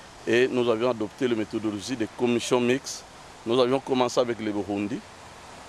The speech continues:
avec l'Angola, aujourd'hui avec la Namibie. Le deux décembre, du cinq au dix,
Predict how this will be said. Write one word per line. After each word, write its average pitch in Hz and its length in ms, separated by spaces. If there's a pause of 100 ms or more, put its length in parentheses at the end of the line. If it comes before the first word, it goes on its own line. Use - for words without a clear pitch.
(140)
avec 120 280
l'Angola, 113 580
aujourd'hui 117 320
avec 120 180
la 107 140
Namibie. 107 400 (160)
Le 113 100
deux 120 220 (160)
décembre, 123 580
du 107 80
cinq 127 320
au 107 80
dix, 131 420